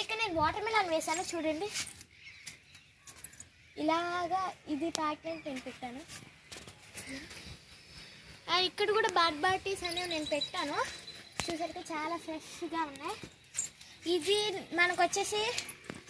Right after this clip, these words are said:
టమాటా, దీనికి చిన్న కాయలు మొదలవడం స్టార్ట్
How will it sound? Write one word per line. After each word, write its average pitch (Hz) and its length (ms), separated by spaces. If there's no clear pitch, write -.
టమాటా, 339 400
దీనికి 359 420
చిన్న 359 220
కాయలు 370 400
మొదలవడం 330 480
స్టార్ట్ 285 260